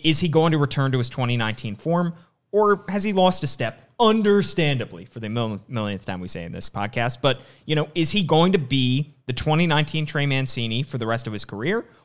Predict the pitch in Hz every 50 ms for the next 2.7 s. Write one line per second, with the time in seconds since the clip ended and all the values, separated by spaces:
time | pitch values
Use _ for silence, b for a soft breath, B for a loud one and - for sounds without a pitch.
0 | b b - 165 185 196 190 233 202 233 226 220 226 - - - 165 175 165 -
1 | 175 170 160 - 185 175 - - - 156 151 156 147 - - 151 151 156 160 185
2 | 233 185 104 92 95 101 110 123 139 143 139 - -